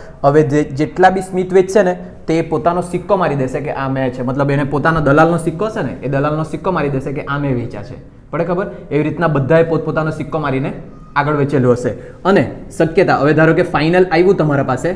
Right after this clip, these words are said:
અને ટોટલ અરજી આવી છે તમારી પાસે ખાલી આઠ લાખ, બરાબર? આઠ લાખની લે, થોડીક વધારે લઈ મૂકીએ,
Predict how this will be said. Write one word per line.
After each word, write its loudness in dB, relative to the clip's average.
અને -4
ટોટલ 0
અરજી 0
આવી 2
છે -2
તમારી 0
પાસે -4
ખાલી -2
આઠ -6
લાખ, -8
બરાબર? -2
આઠ -4
લાખની -4
લે, 0
થોડીક -4
વધારે 2
લઈ 0
મૂકીએ, -4